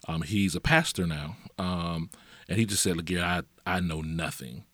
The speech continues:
And I would love for you to, um, tutor me,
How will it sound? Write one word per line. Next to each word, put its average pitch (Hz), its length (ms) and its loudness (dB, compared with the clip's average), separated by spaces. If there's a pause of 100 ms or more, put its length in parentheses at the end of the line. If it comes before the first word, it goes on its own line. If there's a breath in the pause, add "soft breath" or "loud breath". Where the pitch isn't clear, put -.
(140)
And 87 300 -2
I 90 140 0
would 87 160 0
love 90 380 -2
for - 140 -4
you 82 260 -4
to, 76 320 -4 (420 loud breath)
um, 76 880 -4
tutor 131 400 6
me, - 260 -12